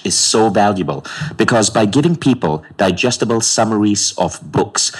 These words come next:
you are really eliminating a massive rule. A lot of people think that to learn, to grow, to seek new knowledge, especially knowledge you get from nonfiction books, which is highly valuable knowledge,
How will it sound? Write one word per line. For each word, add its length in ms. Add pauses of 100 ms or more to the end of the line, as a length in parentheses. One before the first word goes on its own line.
(140)
you 140
are 100
really 540
eliminating 500
a 60
massive 480
rule. 320
A 60
lot 160
of 80
people 240
think 400
that 160
to 100
learn, 400
to 80
grow, 460 (260)
to 200
seek 500
new 240
knowledge, 580 (160)
especially 720 (460)
knowledge 360
you 60
get 180
from 140
nonfiction 640
books, 200
which 140
is 140
highly 400
valuable 400
knowledge, 420